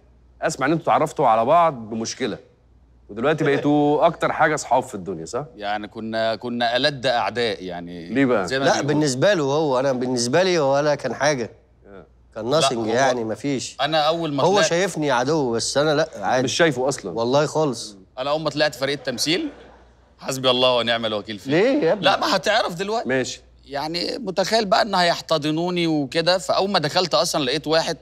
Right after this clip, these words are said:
Speaker 2: قاطر، شعره طويل وربطه كده،
Speaker 1: مم.
Speaker 2: فقلت: "ده مدرب رقص، هي شوية
Speaker 1: آه.
Speaker 2: هيرقص-،
Speaker 1: وهيمشي.
Speaker 2: هيرقصنا
Speaker 1: هيمشي.
Speaker 2: ويروح." آه، يعني هيد-، هيعمل
Speaker 1: فقرة
Speaker 2: أكل
Speaker 1: كده
Speaker 2: عيش،
Speaker 1: في
Speaker 2: فقرة
Speaker 1: الآخر.
Speaker 2: وهيمشي
Speaker 1: آه.
Speaker 2: يعني. فالمهم طقش معايا هو و-، و-،
Speaker 1: ليه بقى؟ يعني إيه اللي
Speaker 2: ويعتبر هزقني يعني.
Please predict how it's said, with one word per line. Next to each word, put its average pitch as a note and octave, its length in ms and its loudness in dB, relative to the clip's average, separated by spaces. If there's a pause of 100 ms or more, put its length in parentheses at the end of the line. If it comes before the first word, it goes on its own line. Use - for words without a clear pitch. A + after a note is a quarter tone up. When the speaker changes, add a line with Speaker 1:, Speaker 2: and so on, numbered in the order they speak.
Speaker 2:
قاطر، D#3 280 -6 (500)
شعره D3 280 0
طويل C#3+ 360 0
وربطه C#3+ 420 0
كده، F3+ 280 -4 (220)
Speaker 1:
مم. G#2 120 -12
Speaker 2:
فقلت: D#3 280 -2
"ده D3 140 4
مدرب C#3+ 360 0
رقص، B2 280 -2
هي G2+ 140 -6
شوية E3+ 400 -2
Speaker 1:
آه. F2+ 280 -10 (520)
Speaker 2:
هيرقص-، C#3 140 4
Speaker 1:
وهيمشي. E3 440 4 (200)
Speaker 2:
هيرقصنا F#3 480 2
Speaker 1:
هيمشي. D#3+ 120 4
Speaker 2:
ويروح." D3 400 2
آه، B2 220 2
يعني A2 280 -2
هيد-، C3+ 240 0
هيعمل C#3+ 420 0
Speaker 1:
فقرة G#3+ 140 6
Speaker 2:
أكل E3+ 100 2
Speaker 1:
كده D#3 60 4
Speaker 2:
عيش، D3+ 180 2
Speaker 1:
في D3 60 4
Speaker 2:
فقرة - 140 0 (100)
Speaker 1:
الآخر. G3 160 0
Speaker 2:
وهيمشي D3 400 0
Speaker 1:
آه. - 20 -4
Speaker 2:
يعني. G#2 160 -10 (540)
فالمهم G3+ 320 -8
طقش F#3+ 340 0
معايا D#3 300 2
هو F3+ 240 -2 (500)
و-، C3+ 440 0
و-، B2 320 -4
Speaker 1:
ليه D#3+ 180 4
بقى؟ A#2+ 260 2
يعني F#2+ 180 -2
إيه C#3 60 2
اللي D#3 120 2
Speaker 2:
ويعتبر F3 240 2
هزقني A2+ 560 -2
يعني. E2 160 -18